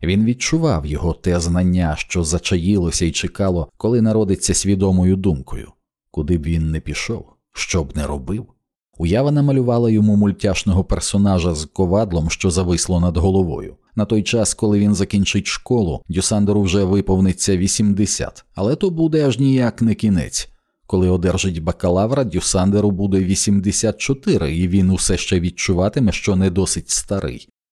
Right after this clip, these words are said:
Тот допише магістерський диплом і випуститься, коли Дюсандеру буде вісімдесят шість.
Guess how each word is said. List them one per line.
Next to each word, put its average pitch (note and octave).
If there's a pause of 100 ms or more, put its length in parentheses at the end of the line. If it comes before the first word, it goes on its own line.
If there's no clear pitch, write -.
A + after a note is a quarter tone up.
Тот A#2+
допише A2+
магістерський G#2
диплом G#2
і G2+
випуститься, G2
коли G2
Дюсандеру G2
буде F#2+
вісімдесят G2+
шість. -